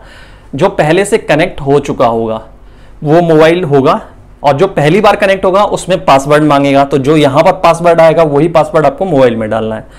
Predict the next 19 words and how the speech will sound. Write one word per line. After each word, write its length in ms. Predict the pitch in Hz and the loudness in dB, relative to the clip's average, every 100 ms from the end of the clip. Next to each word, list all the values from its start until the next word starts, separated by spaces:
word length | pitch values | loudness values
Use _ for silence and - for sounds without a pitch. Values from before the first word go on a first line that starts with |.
| - - | -20 -10
तो 60 | - | -2
मेरा 220 | 156 202 | 0 0
phone 260 | 214 190 202 | 2 2 0
पहले 320 | 196 151 147 | 0 -2 0
से 140 | 175 139 | -2 -6
connect 440 | - 127 139 156 | -2 0 0 0
है, 240 | 175 208 - - - - - - | -2 -2 -10 -20 -20 -20 -20 -10
इसलिए 340 | 160 160 185 190 | -8 -4 -4 -2
मैं 240 | 139 156 | 0 0
क्या 120 | 170 | 0
करूँगा, 360 | 156 143 143 196 - - - - - - - - - | 0 -2 -4 -8 -12 -20 -20 -20 -20 -20 -20 -20 -8
यहाँ 300 | 135 123 147 | -4 -2 -4
पर 140 | 147 143 | -4 -2
मैंने 320 | 143 139 151 139 | 0 0 -4 -2
net 280 | 135 131 131 | 0 0 0
भी 120 | 165 | 0
on 200 | 160 160 | 0 0
कर 100 | 147 | 0
लिया। 280 | 147 185 | -2 -4